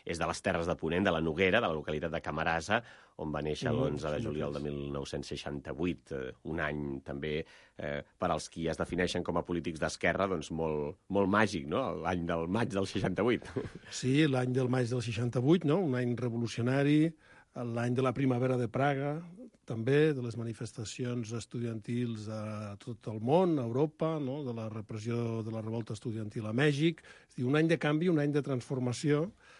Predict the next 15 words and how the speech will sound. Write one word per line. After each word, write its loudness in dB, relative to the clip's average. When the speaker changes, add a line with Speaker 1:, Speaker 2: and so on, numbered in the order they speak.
Speaker 1:
Sí, -2
no 6
era 6
Speaker 2:
l'onada 8
Speaker 1:
només 4
Speaker 2:
del 8
qual 8
arriba 0
fins -2
aquí, -4
no? -10
Speaker 1:
Mhm. -6
Saludem 0
també 2
Jordi 0